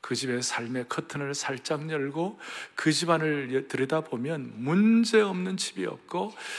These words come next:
기도의 제목이 없는 집안이 없어요. 맞아요? 네. 다 있어요. 다 있는데 하나님은 오늘도 분명히 말씀하시는 거예요.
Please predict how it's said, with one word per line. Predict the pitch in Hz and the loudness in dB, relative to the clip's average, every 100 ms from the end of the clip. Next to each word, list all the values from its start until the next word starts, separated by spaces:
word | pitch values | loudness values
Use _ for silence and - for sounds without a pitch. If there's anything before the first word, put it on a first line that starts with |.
| - - | -12 -4
기도의 | - 311 254 196 175 | 6 8 10 10 8
제목이 | 165 175 160 147 143 | 4 0 0 0 0
없는 | - - 127 156 180 | -2 -2 0 0 0
집안이 | - 175 160 165 | 0 -2 -4 -2
없어요. | - - - - 50 50 50 135 - _ _ _ | -4 -4 -2 -2 -4 -8 -10 -14 -18 _ _ _
맞아요? | 131 151 151 147 160 160 - - | -2 0 2 0 -4 -8 -14 -14
네. | 131 - - - - - - | -14 -18 -20 -20 -20 -16 -8
다 | - - - - - - - - - | -6 -6 -8 -10 -12 -16 -18 -18 -12
있어요. | - - - 214 _ _ _ _ - _ _ _ _ _ _ _ - - - - - - | -8 -6 -8 -14 _ _ _ _ -20 _ _ _ _ _ _ _ -20 -20 -20 -20 -18 -4
다 | - 139 | 0 0
있는데 | 135 139 147 143 | 0 -4 -4 -4
하나님은 | 123 156 143 135 170 165 131 - _ _ _ - - - | -2 -4 -4 -4 -6 -6 -12 -20 _ _ _ -20 -20 -8
오늘도 | 131 147 147 | -4 0 0
분명히 | 143 143 151 165 | 0 -4 -4 -4
말씀하시는 | 151 123 - 147 120 - - 131 | -4 -4 -4 -4 -6 -6 -8 -10
거예요. | - 131 | -12 -12